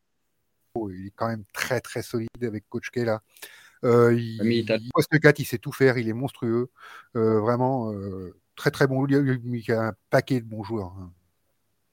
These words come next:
Speaker 2: C'est clair. On, on verra, on verra ce que ça donne, mais ça risque d'être un mois, euh, particulièrement, euh,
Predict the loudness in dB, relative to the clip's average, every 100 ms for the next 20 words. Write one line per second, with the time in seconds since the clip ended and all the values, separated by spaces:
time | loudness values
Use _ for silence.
0 | _ _ _ _ _ _ _ _ _ _
1 | _ _ _ _ _ _ _ -8 -8 -6
2 | -10 _ _ _ -12 -10 -8 -4 0 0
3 | 2 2 2 2 0 0 4 6 6 4
4 | 4 2 4 0 2 0 2 4 4 4
5 | 2 0 -2 -4 -10 -10 -8 -2 0 0
6 | 0 -2 -4